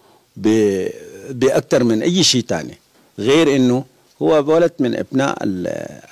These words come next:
البلد وأبناء السودان فقط، خليه يوقفوا لنا الحرب. طيب، أنتوا بطريقتكم بادرتم وقعدتوا مع بعض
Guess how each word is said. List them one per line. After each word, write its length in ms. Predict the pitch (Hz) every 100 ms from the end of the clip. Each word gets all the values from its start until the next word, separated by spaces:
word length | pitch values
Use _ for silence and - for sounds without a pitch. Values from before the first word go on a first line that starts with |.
| -
البلد 380 | 85 85 127 - _ _ _ _
وأبناء 460 | - - - 101 -
السودان 520 | - - 85 110 120 - _ _ _
فقط، 360 | - 190 196 196 _ _ _ -
خليه 160 | 123
يوقفوا 360 | 120 98 95 95
لنا 180 | 95 85
الحرب. 260 | - - - _ _ _
طيب، 200 | - 254 - _ _ - _ -
أنتوا 440 | 240 - 196 180 180 -
بطريقتكم 960 | 127 123 127 127 123 - - 147 151 156 - -
بادرتم 680 | 123 113 110 131 123 104 92
وقعدتوا 500 | 92 - 101 156 143
مع 160 | 110 90
بعض 280 | 87 80